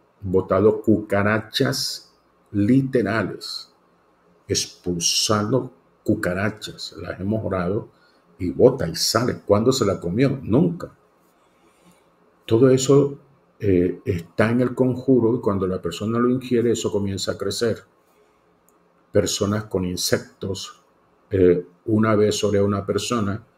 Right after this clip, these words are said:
botó el vómito y veo cómo se desprenden arañas del vómito.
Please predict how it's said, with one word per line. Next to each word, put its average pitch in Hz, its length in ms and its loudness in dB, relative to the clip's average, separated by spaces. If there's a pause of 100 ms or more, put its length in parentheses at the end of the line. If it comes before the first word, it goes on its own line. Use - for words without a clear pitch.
(480)
botó 87 540 2
el 107 100 2
vómito 107 720 0 (420)
y 101 120 2
veo 95 300 4
cómo 107 240 0
se 101 160 -2
desprenden 92 640 -2
arañas 92 800 -6 (440)
del 85 240 -4
vómito. 117 600 0